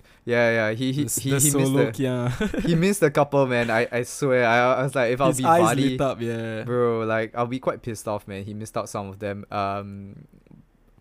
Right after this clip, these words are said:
Speaker 1: and, and
Speaker 2: It's quite
Speaker 1: came
Speaker 2: difficult, lah, Beaks. I think 'cause when your team is under the cosh for so long, right, the moment you have sight of goal, you're just like, "Oh my God, okay, I have to get something on target." You
Speaker 1: Oh,
Speaker 2: don't really
Speaker 1: hundred percent.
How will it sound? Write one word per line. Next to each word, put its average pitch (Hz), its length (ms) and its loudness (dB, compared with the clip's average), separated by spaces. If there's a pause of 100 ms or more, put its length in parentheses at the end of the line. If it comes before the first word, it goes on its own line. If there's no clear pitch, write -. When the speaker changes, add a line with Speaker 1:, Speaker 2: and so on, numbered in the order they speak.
(160)
Speaker 1:
and, 110 360 -4
and 117 80 0
Speaker 2:
It's 117 80 -4
quite 277 140 4
Speaker 1:
came 131 80 4
Speaker 2:
difficult, 151 420 -2
lah, 107 260 -4
Beaks. 110 420 -10
I 120 60 -6
think 180 220 -8
'cause - 440 -6
when 143 280 -2
your 151 100 4
team 208 300 -6
is 143 160 -2
under 143 240 -2
the 123 100 -4
cosh 143 320 -6
for 117 140 -14
so 123 200 -10
long, 120 220 -8
right, 104 160 -10
the 113 100 -8
moment 165 460 -4
you 139 100 -2
have 95 140 -8
sight - 220 -4
of 107 240 -10
goal, 117 240 -8
you're 104 120 -10
just 110 220 -12
like, 98 140 -8
"Oh 107 80 -8
my 101 140 -12
God, 101 240 -10
okay, 104 200 -12
I 101 60 -6
have 110 300 -8
to 117 60 -12
get 110 280 -10
something 117 280 -10
on 104 140 -10
target." 104 460 -10
You 117 80 -12
Speaker 1:
Oh, 120 100 4
Speaker 2:
don't - 40 4
really 147 60 2
Speaker 1:
hundred 135 280 0
percent. 101 440 -4